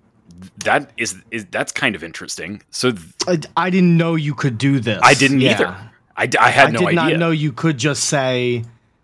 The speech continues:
Speaker 2: "We're gonna cancel." Do, so, Carr, maybe you don't know any more about this than I do, but what did they actually do?
Speaker 1: Well, that's my question here, because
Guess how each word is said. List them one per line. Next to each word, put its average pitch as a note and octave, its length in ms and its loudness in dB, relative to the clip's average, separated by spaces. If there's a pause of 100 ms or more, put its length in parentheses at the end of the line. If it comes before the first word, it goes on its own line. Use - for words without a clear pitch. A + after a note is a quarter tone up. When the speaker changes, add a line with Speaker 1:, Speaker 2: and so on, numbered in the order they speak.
Speaker 2:
"We're C#3 140 0
gonna C3 240 -2
cancel." B2 880 -2 (640)
Do, B3+ 240 2 (640)
so, G#3+ 240 2
Carr, A3 260 0
maybe A3+ 220 2
you A3+ 100 6
don't G3 160 2
know F3 100 2
any E3 100 0
more D#3 200 0
about C#3 380 -2
this C#3 160 -8
than C#3 100 -2
I D#3 140 2
do, D3+ 160 -2
but B2+ 260 -2 (760)
what G3+ 220 2
did F4 160 0
they A#3 180 2
actually F#3 560 0
do? C3+ 500 0
Speaker 1:
Well, D3 300 4
that's F#3+ 260 2
my D3+ 160 -2
question D3 520 -4
here, G2 140 -8
because A2+ 280 0